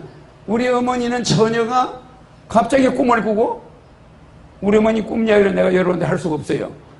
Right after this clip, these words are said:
어, 우리 어머니가 뭐를 끌어안았어. 배로 들어왔어. 그 내야. 들어와서 그냥 우리 어머니가 나를 배인 거예요. 그래, 나는 우리 어머니 배에서 그냥 남자 없이 그냥 태어난 거예요. 그러면 내가 탁태. 그 다음 뭐예요?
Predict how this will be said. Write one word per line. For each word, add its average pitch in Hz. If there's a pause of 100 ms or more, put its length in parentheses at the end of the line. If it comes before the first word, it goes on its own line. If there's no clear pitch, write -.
(180)
어, 147
우리 175
어머니가 185 (220)
뭐를 180
끌어안았어. 185 (540)
배로 190
들어왔어. 165 (180)
그 277
내야. 262 (640)
들어와서 294
그냥 277
우리 247
어머니가 226
나를 185
배인 160
거예요. 101 (400)
그래, 269
나는 262
우리 240
어머니 247
배에서 226
그냥 214 (320)
남자 196
없이 247
그냥 170
태어난 143
거예요. - (380)
그러면 277
내가 240
탁태. - (540)
그 226
다음 247
뭐예요? 233